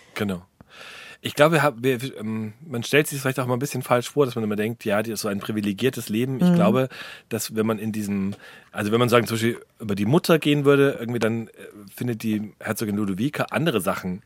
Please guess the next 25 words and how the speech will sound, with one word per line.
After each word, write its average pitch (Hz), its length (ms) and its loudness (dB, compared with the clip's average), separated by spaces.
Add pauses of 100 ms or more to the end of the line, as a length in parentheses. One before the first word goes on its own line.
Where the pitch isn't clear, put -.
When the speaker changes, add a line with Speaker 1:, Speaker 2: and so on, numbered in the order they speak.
(160)
Speaker 1:
toll, 95 400 -2
als 92 200 -8
man 98 120 -4
so, 92 100 -4 (100)
als - 260 -12 (180)
man 95 140 -6
vermuten 107 440 -2
würde. 90 260 0
Also 92 180 -6
zum 95 140 -6
Beispiel - 280 -8
Privatheit, 92 840 -2 (200)
nicht 110 340 -8
gesehen 95 420 -2
zu 98 160 -10
werden, 92 340 -2 (420)
in 104 160 -2
Wäldern 113 320 2
spazieren 104 460 -2
zu 107 120 -6
gehen, 95 280 0
wo 95 80 2
einen 92 240 -2
keiner 101 340 0
anguckt, - 600 -4